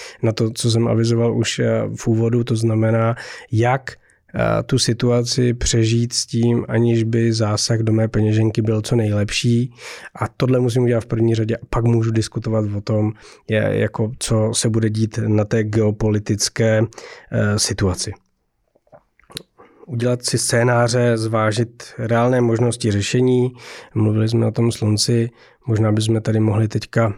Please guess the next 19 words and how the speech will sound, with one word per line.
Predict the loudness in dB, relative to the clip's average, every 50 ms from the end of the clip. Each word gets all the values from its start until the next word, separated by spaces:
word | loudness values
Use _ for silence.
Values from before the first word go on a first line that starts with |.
| -10 -12 -10
jako | -6 -6
projít | -4 -2 0 2 2 2 2 0 -4 -8 -10 -6
ty | -4 -2
jednotlivé | 0 0 -2 -2 -4 -4 -6 -6 -4 -4 -4 -4 -6 -10 -16 -20 _
případy | -10 -6 -6 -4 -2 0 0 0 2 2 0 0
a, | 0 -2 -2 -2 -4 -10 -20 -20 -20 _ _ -6
a | -2 -2 0 0 0
trošku | -2 -2 -4 -4 -6 -6 -2
pomoct, | 0 0 0 0 -2 -4 -8 -12 -8
eh, | -6 -6 -4 -6 -6 -8 -8 -10 -10 -12 -14 _ _ _ _ _ -6
posluchačům | -6 -4 -4 -4 -4 -4 -4 -6 -4 -4 -4
a | -4 -4
posluchačkám | -6 -8 -6 -6 -6 -4 -4 -4 -4 -4 -6 -6 -4 -2 -2 0 -2
s | -2 -4
tím, | -2 -2 0 0 2
jak, | 0 0 -2 -4 -10 -8 -6
jak | -4 -2 -2 -2 -2
se | 0 0
rozhodovat. | 0 0 0 0 0 -2 -2 -4 -8